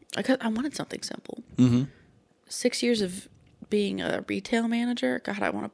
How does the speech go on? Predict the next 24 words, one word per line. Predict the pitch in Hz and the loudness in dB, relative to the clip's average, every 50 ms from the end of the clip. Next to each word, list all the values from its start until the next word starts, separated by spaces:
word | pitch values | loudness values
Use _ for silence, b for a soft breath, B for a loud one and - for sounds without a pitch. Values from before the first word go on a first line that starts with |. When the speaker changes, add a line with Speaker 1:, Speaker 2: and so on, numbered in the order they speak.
| _ _ | _ _
Speaker 1:
blow | - 196 214 | -8 -6 -6
my | 220 208 | -6 -8
Speaker 2:
It | - - - - - - - - - | -8 -12 -20 -20 -20 -16 -10 -8 -6
is, | - - | 0 6
Speaker 1:
brains | 135 139 165 175 240 - | 8 8 8 8 6 4
Speaker 2:
it | - 135 135 165 | 4 6 8 8
is | 180 165 | 8 8
a | 165 | 8
Speaker 1:
out. | |
Speaker 2:
nice | 180 165 147 | 6 6 6
change. | - - 170 160 127 110 - - | 6 4 4 6 6 6 6 6
However, | 120 131 151 156 139 123 117 110 101 - - | 8 8 8 8 8 8 8 8 6 4 4
uh, | 113 107 104 101 98 95 92 87 | 6 6 6 6 6 4 4 2
Speaker 1:
Exhausting. | - - - - - - - | -2 -6 -10 -16 -16 -14 -10
Speaker 2:
are | - 90 - - - | -8 -6 -6 -6 -4
you | 123 127 120 107 | -2 0 0 0
struggling | - - - 120 107 117 117 113 | 4 8 8 8 8 8 6 4
with | 110 104 - | 4 6 6
your, | 113 104 98 95 95 87 - | 6 8 8 8 6 4 4
uh, | 98 95 92 92 90 92 95 - _ _ _ _ _ _ _ _ _ | 2 2 4 2 2 0 -2 -6 _ _ _ _ _ _ _ _ _
your | - 107 95 - | 2 4 4 4
shift, | - - 147 156 - - - - - _ _ _ _ _ b b b b b b b b b b b b - | 6 8 6 6 6 4 -10 -12 -14 _ _ _ _ _ b b b b b b b b b b b b -8
your | - | -2
times? | - - 110 117 117 120 127 123 - - | 2 4 6 6 6 4 2 0 -4 -6